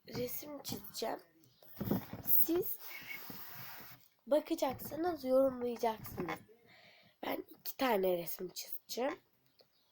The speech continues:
Ve siz de yorumlayacaksınız. Tamam mı arkadaşlar? Biri küç-,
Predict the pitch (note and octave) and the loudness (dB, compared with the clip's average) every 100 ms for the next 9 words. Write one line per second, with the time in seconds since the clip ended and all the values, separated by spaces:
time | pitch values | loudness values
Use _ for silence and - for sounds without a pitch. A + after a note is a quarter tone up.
0 | _ _ _ - _ _ - - - C#4 | _ _ _ -20 _ _ -20 -6 6 6
1 | C#4+ - A#3+ D4+ D#4 C#4 C4+ C4 C4 A#3+ | 6 2 0 2 6 6 4 0 -2 -2
2 | F#3+ - - - - - - - _ _ | -4 -6 -12 -12 -16 -18 -18 -18 _ _
3 | - _ _ - _ _ - - - - | -20 _ _ -20 _ _ -16 -16 -20 -20
4 | - _ _ - - _ _ _ _ _ | -20 _ _ -20 -20 _ _ _ _ _
5 | _ _ _ - C4+ E4 E4+ G#3 E3 - | _ _ _ -2 4 6 4 0 -4 -8
6 | - - - - - - - - _ - | -14 -10 -6 -4 -4 -6 -12 -18 _ -20
7 | _ _ - _ C4+ C#4 - - _ - | _ _ -20 _ 2 2 0 -8 _ -20
8 | _ _ - - - - | _ _ -14 -10 -10 -10